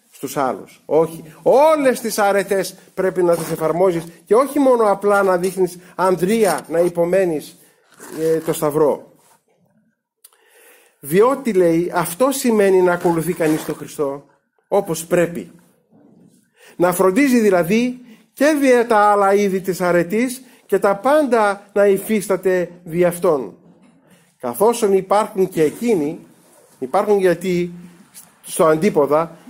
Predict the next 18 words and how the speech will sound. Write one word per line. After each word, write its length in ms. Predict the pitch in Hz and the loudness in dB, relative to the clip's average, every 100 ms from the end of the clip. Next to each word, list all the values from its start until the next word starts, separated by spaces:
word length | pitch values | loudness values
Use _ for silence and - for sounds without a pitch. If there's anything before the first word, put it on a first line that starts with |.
| - | -2
και 100 | 180 | 0
εκείνοι 380 | 170 175 269 254 | 0 0 0 2
που 160 | 220 | 2
ακολουθούν 460 | 214 196 196 196 294 | 2 2 0 0 0
τον 120 | 226 | 0
διάβολο 600 | 214 285 285 190 110 - - _ _ _ _ _ - | 2 0 2 0 -2 -6 -16 _ _ _ _ _ -2
και 140 | 185 | -2
πάσχουν 800 | 180 254 311 - - 185 131 110 - _ | 2 2 2 -2 -4 -2 -2 -4 -10 _
αυτά 540 | - - 147 110 76 _ _ _ | -10 -6 -4 -4 -8 _ _ _
και 120 | - | -2
παραδίδουν 680 | 175 190 190 190 277 302 277 | 2 2 2 2 2 2 0
τις 140 | 233 - | -2 -2
ψυχές 400 | 220 208 226 214 | -2 2 0 0
τους 200 | 190 - - | -6 -8 -14
προς 200 | - 190 | -2 -2
χάρη 360 | - 247 294 254 | -2 0 0 0
του 120 | 254 | -2
διαβόλου. 680 | 208 208 208 302 285 151 101 | 0 0 2 2 2 0 -4